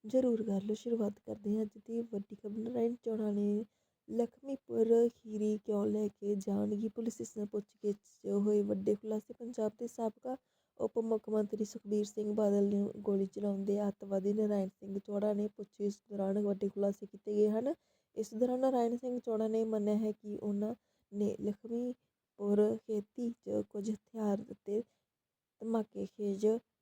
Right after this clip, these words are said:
ਰੱਖੇ ਹਨ। ਇਸ ਦੇ ਨਾਲ ਇਸ ਬਰਾਮਦ ਕਰਨ ਲਈ ਪੰਜਾਬ ਪੁਲਿਸ ਚੌੜਾ ਨੇ ਉੱਤਰੀ ਪ੍ਰਦੇਸ਼ ਨੂੰ ਲੈ ਕੇ ਜਾਵੇਗੀ ਅਤੇ ਹਾਲਾਂਕਿ ਅਜੇ ਤੱਕ ਮੁਲਾਜ਼ਮ ਇਹ ਨਹੀਂ ਕਹਿ ਦੱਸੇਗੇ ਕਿ ਉਸ ਕੋਲ ਇਹ ਵਿਦੇਸ਼ੀ ਪਿਸਤੌਲ ਕਿੱਥੋਂ ਆਇਆ ਅਤੇ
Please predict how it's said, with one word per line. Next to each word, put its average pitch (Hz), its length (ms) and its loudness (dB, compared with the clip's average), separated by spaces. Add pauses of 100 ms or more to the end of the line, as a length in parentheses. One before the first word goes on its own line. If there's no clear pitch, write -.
(220)
ਰੱਖੇ 214 360 -4
ਹਨ। 226 260 2
ਇਸ 196 140 -4
ਦੇ 214 140 -10
ਨਾਲ 208 200 2
ਇਸ 202 280 2
ਬਰਾਮਦ 208 440 2 (100)
ਕਰਨ 214 240 0
ਲਈ 233 120 4
ਪੰਜਾਬ 233 420 0
ਪੁਲਿਸ 202 280 0
ਚੌੜਾ 220 260 0
ਨੇ 214 220 0
ਉੱਤਰੀ 226 320 -8 (480)
ਪ੍ਰਦੇਸ਼ 214 500 6
ਨੂੰ 220 200 2
ਲੈ 208 200 6
ਕੇ 202 220 -4
ਜਾਵੇਗੀ 202 480 2
ਅਤੇ 226 140 -10 (100)
ਹਾਲਾਂਕਿ 208 580 0
ਅਜੇ 208 200 4
ਤੱਕ 208 280 -4
ਮੁਲਾਜ਼ਮ 208 760 0 (100)
ਇਹ 220 400 0 (100)
ਨਹੀਂ 214 320 0
ਕਹਿ 214 260 -6 (440)
ਦੱਸੇਗੇ 208 460 2
ਕਿ 240 200 -4
ਉਸ 220 260 0
ਕੋਲ 214 240 -2
ਇਹ 220 220 2
ਵਿਦੇਸ਼ੀ 202 440 4
ਪਿਸਤੌਲ 208 520 -2
ਕਿੱਥੋਂ - 440 -12
ਆਇਆ 214 300 0
ਅਤੇ 208 180 -6